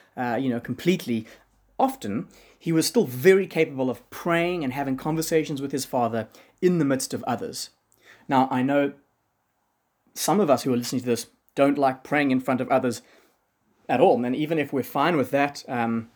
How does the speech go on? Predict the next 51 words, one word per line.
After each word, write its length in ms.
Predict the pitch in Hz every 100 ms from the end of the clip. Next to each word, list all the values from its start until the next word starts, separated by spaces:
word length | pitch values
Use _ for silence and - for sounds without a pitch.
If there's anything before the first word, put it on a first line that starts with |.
| - - _ -
you 80 | 120
know, 140 | 120
we'd 240 | 113 139
find 200 | 135 139
it 80 | 131
awkward, 360 | 131 160 165 123
many 240 | 127 127
of 100 | 117
us, 240 | 120 113 - _ _
um, 340 | 120 113 113 -
and 180 | 120 110
be 120 | 120
shy 340 | - 147 139
of, 160 | 123 - -
of 200 | - -
praying 340 | - 160 151
in 80 | 139
the 80 | 131
same 340 | - 139 123
room 300 | 113 147 147
or 80 | 131
vicinity 440 | 123 127 160 156
as 120 | 135 -
others 320 | 123 120 113 - _ _
if 140 | - 120
they 140 | 143
weren't 260 | 139 139 139
also 460 | 170 165 139 117 -
joining 340 | - 139 135 131
us 180 | 120
in 80 | 117
prayer. 440 | - 160 143 92 - - _ _ -
But 100 | 147
if 80 |
you 60 | 170
think 120 | 240
about 140 | 247 135
it, 60 |
why 180 | 123 190
should 240 | 233 254
we 140 | 175 120
be? 240 | - - - _ _ _ _ _ _ _ _ _ _ _ _ - -
I 100 | 190
think 140 | 180
Jesus 320 | - 170 147
wants 260 | 123 135 143
us 120 | 127
to 200 | - 120
learn 400 | 117 139 139 131
to 140 | -
be 500 | 117 135 156 180 165